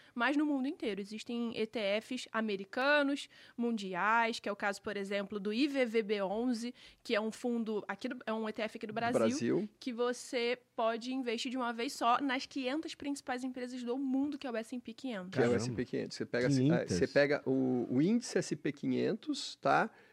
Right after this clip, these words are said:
Speaker 2: Da Bolsa Americana, tá? E aí você pega lá quinhentas empresas de uma vez.
Speaker 3: Perfeito, perfeito.
Speaker 1: Então agora, pra gente poder complementar esse nosso estudo, a gente já falou aqui de duas siglas, já falamos
Speaker 2: De bonds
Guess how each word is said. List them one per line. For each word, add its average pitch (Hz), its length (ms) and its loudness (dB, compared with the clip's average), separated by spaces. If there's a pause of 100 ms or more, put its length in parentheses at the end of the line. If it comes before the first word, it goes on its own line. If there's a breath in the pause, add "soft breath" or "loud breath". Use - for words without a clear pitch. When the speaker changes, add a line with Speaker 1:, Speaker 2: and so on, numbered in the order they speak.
(140 soft breath)
Speaker 2:
Da 151 140 4
Bolsa 160 300 0
Americana, 127 540 -2 (520)
tá? 123 260 -2 (180)
E 120 120 0
aí 123 240 0
você 135 300 -4
pega 131 240 -2
lá 131 100 0
quinhentas 127 500 -8
empresas 127 360 -6
de 127 60 -10
uma 127 120 -8
vez. - 360 -14 (140)
Speaker 3:
Perfeito, 135 500 -6 (460)
perfeito. - 400 -6 (200 loud breath)
Speaker 1:
Então 392 340 0
agora, 269 580 0
pra 247 100 -8
gente 254 220 -6
poder 247 220 -4
complementar 269 640 0
esse 233 160 -4
nosso 233 220 -4
estudo, 247 160 -4 (260)
a - 80 -10
gente 214 140 -2
já 220 80 -2
falou 208 220 -4
aqui 214 180 -4
de 220 100 -2
duas 220 220 -2
siglas, 185 340 -6
já 190 80 -4
falamos 190 440 -4
Speaker 2:
De - 160 -12
bonds 127 580 4